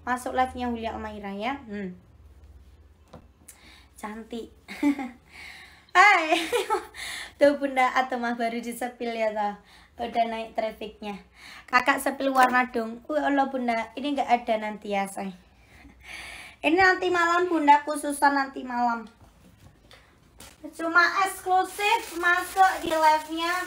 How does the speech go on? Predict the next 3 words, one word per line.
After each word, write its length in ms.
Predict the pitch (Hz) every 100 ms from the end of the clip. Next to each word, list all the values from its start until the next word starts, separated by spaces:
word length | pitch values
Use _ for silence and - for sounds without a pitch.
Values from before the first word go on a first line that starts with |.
| -
Bulia 560 | 285 285 285 277 285 285 285
Almahira. 880 | 247 240 240 240 233 226 202 208 202 - - - - - - - - - - - - - - - - - - - - - - - -
Pokoknya, 480 | 302 311 339 339 403